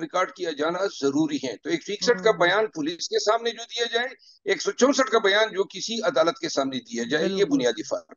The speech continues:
Speaker 2: बेहतरीन। अच्छा, अब एक बहुत बड़ा और अहम मामला, जेआईटी ने इमरान खान को आज कसूरवार ठहरा दिया और ये मामला मैं आपसे जरूर आपको तफसील, क्योंकि इस पे जो स्पेशल प्रोसिक्यूटर है फरहान अली शाह साहब,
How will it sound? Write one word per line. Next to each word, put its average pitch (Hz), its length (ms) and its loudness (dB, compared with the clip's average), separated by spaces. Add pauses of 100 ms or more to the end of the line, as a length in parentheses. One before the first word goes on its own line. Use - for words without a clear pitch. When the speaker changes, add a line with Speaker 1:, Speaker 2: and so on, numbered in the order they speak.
Speaker 2:
बेहतरीन। 185 640 -6 (340)
अच्छा, 359 200 4
अब 294 200 2
एक 254 200 -2
बहुत 294 340 4
बड़ा 254 360 4
और 269 100 4
अहम 247 320 -4
मामला, 156 420 -4 (240)
जेआईटी 285 600 6
ने 277 280 6
इमरान 214 420 -4
खान 247 220 -8
को 233 140 -6
आज 226 140 0
कसूरवार 202 520 -2
ठहरा 190 440 -2
दिया 226 240 -10 (500)
और 220 80 2
ये 294 100 4
मामला 294 280 6
मैं 302 100 6
आपसे 277 260 2
जरूर 240 320 0
आपको 254 220 2
तफसील, 262 360 -8
क्योंकि 269 200 -10 (420)
इस 277 80 -10
पे 330 120 -8
जो 311 100 -6
स्पेशल 302 420 -4
प्रोसिक्यूटर 262 760 0
है 170 220 -2 (160)
फरहान 226 300 6
अली 247 200 2
शाह 247 260 2
साहब, 151 300 -2